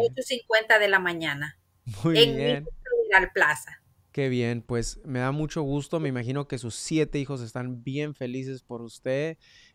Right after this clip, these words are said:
Speaker 1: E-, es algo muy lindo, eh, eh, ver como los, un hijo, ver a su mamá que quiere salir adelante y que anda,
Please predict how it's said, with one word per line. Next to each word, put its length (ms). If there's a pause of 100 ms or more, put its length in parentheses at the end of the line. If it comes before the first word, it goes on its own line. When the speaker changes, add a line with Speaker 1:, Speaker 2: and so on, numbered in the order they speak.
Speaker 1:
E-, 180
es 160
algo 280
muy 220
lindo, 720
eh, 420
eh, 680 (460)
ver 360
como 200
los, 240
un 320
hijo, 380
ver 200
a 80
su 100
mamá 300
que 100
quiere 200
salir 280
adelante 520
y 60
que 140
anda, 320